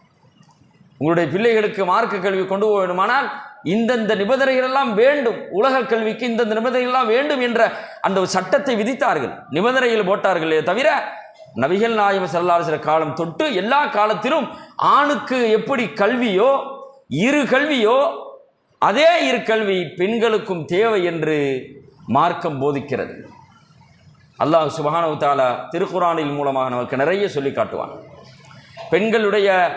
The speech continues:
அறியாமை காலத்தை எடுத்து பாருங்கள், பெண்களுடைய நிலைகள் எப்படி இருந்தது. பெண்களை மதிக்க மாட்டார்கள், ஆக முட்டாளாக ஒதுக்கி வைத்தார்கள். பெண்ணுடைய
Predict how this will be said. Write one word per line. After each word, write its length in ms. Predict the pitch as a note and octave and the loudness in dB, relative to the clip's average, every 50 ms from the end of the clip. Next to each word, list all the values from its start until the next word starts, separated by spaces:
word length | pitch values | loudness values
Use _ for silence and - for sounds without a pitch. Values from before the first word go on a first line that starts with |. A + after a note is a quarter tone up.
| - - - - - | -10 -14 -16 -14 -6
அறியாமை 500 | - D3 F3+ G#3+ A3+ A#3 A3+ A3+ A3+ A3 F#3 | -2 0 0 2 2 2 2 2 2 0 0
காலத்தை 440 | F3+ F#3+ G#3 G#3 F3+ C#3+ G#3 G#3+ G3+ G3 F#3 F3+ | 0 0 0 0 -2 0 0 0 0 0 0 -2
எடுத்து 260 | G3 G#3 A#3 - C4+ G3 | 0 0 0 -2 -2 0
பாருங்கள், 420 | F#3+ A#3+ A#3 A#3 G#3+ G3+ F3 D3+ | 2 2 2 2 2 0 -2 -2
பெண்களுடைய 440 | C3 F#3 G3 A3+ A3+ G#3+ G#3 F#3 F#3 | -2 -4 -2 -2 0 -2 -2 0 0
நிலைகள் 400 | G3 A3+ B3 B3 A#3 A#3+ A3 G#3 | 0 0 0 0 0 2 2 2
எப்படி 220 | G3 E3+ B3 A#3+ | 2 2 0 0
இருந்தது. 340 | A#3 A3+ A3+ G#3+ G3 D3 A2+ - - - - - _ _ _ _ _ _ _ _ _ _ _ _ _ _ _ _ - _ - | 0 0 0 0 -2 -2 -2 -6 -12 -18 -20 -20 _ _ _ _ _ _ _ _ _ _ _ _ _ _ _ _ -16 _ -2
பெண்களை 320 | F3+ A3 A#3+ A3 A3+ A3 F#3 | 0 0 2 2 2 2 2
மதிக்க 300 | F#3 G3+ A3+ G#3+ - B3+ | 2 0 0 0 -2 0
மாட்டார்கள், 520 | B3 A#3+ A#3+ - A#3 A3 G#3 F#3 D#3+ C3 A2 - - - - - _ _ _ _ _ _ _ _ _ - - _ - - - - D3+ F#3 | 0 0 2 2 2 2 2 2 0 -4 -6 -10 -12 -20 -20 -20 _ _ _ _ _ _ _ _ _ -20 -20 _ -20 -14 -6 -2 0 2
ஆக 300 | G#3+ A#3 C4 B3 C4+ B3+ | 2 2 2 2 0 0
முட்டாளாக 580 | G#3+ G3+ F#3+ - C#4 C4+ C4 C4 B3+ B3 A3+ A3+ | 0 -2 0 2 2 2 4 4 4 4 4 2
ஒதுக்கி 220 | A#3 A#3+ F3 A#3 | 2 0 0 0
வைத்தார்கள். 500 | A3 A3 - A3 F#3+ D#3+ C#3 A#2 G#2 E2 - - - - _ _ _ _ _ _ _ - _ _ _ _ _ - - - | 0 2 2 2 2 2 0 -2 -4 -8 -12 -18 -20 -20 _ _ _ _ _ _ _ -20 _ _ _ _ _ -20 -16 -4
பெண்ணுடைய 380 | - F3 G#3+ A#3 B3 A#3+ A#3 | -2 0 2 2 2 2 2